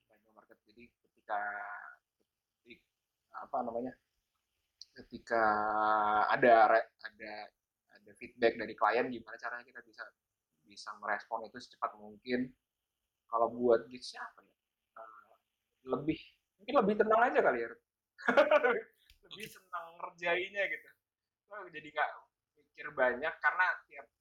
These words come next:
Speaker 1: tiap, eh, isu, tiap risk itu bisa kita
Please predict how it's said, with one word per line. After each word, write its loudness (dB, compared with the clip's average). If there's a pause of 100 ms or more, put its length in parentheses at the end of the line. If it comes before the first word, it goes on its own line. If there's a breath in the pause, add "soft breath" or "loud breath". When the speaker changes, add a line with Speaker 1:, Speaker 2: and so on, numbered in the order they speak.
(120)
Speaker 1:
tiap, -20 (500)
eh, -8 (300)
isu, -16
tiap -4 (160)
risk -12
itu -20
bisa -8
kita -4